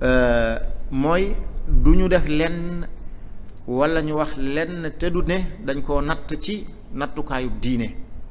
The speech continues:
ba mu leer leen ne lii kat lu wér la, lu diine nangu la, lu diine yoonal la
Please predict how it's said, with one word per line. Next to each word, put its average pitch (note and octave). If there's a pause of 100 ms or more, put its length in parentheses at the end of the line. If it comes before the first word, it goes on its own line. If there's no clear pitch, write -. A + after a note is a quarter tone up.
(220)
ba G#2+
mu C#3
leer C#3+
leen C3+
ne A#2+
lii B2
kat -
lu B2+
wér D3
la, B2
lu C3
diine B2+
nangu A#2+
la, F2+ (460)
lu C3
diine B2+
yoonal B2
la -